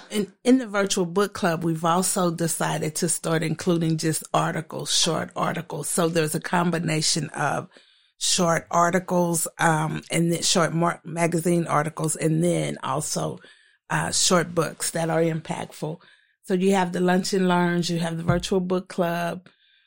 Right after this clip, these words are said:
we have the Love Notes relationship series, which is a thirteen week series. And then we have the Leadership Summit,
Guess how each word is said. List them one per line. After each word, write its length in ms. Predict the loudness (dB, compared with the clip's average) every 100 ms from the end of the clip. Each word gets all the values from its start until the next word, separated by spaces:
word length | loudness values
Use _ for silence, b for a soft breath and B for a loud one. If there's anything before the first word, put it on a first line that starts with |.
| b
we 120 | -2
have 260 | 2 2 2
the 100 | 2
Love 360 | 4 4 2 2
Notes 600 | 2 2 -2 -6 -6 0
relationship 840 | 2 2 2 2 0 0 0 -2
series, 600 | -2 -2 0 0 -2 -2
which 180 | -4 -4
is 140 | -2
a 80 | -2
thirteen 680 | 0 -2 -2 -4 0 0 0
week 380 | -2 -4 -12 _ _ -8
series. 800 | -6 0 0 0 -2 -6 -10 -12 B B B B
And 280 | -2 2 4
then 320 | 4 2 2
we 160 | 2 0
have 380 | 0 0 -2 0
the 120 | 2
Leadership 640 | 4 4 2 -2 -2 -4
Summit, 520 | -6 -6 -4 -6 -10